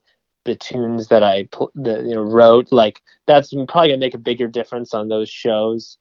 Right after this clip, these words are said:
Um, and you only ha-, only have so much time. But, but then as evidenced by my, like, Instagram, I'll go through weeks of working on nothing but playing jazz tunes and bebop and stuff.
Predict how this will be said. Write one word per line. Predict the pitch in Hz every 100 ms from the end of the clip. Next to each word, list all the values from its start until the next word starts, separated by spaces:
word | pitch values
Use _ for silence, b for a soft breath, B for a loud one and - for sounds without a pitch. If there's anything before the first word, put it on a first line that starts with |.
| b b b -
Um, | 113 104 98 101 - _ -
and | 131
you | 117
only | 110
ha-, | 104 -
only | 143 117
have | -
so | 120
much | 113 107 -
time. | 107 101 113 - B B B -
But, | 123 117 170
but | 190
then | 180 185 175
as | 170 147 151
evidenced | 143 139 120 - 135
by | 117
my, | 113 110 107
like, | 104
Instagram, | 113 110 - 107 101 101
I'll | 104
go | 98
through | - 104
weeks | 104 110 101 -
of | 104 101 _ _
working | 120 107 107
on | 98 98 95 _ _ _ _ -
nothing | 120 110 113 107
but | 104 92 - _ _ _ _ _ -
playing | - 110 101 98
jazz | 104 98 101 -
tunes | 107 95 98 107
and | 92 87
bebop | 104 98 92 95
and | 98
stuff. | - 98 101 -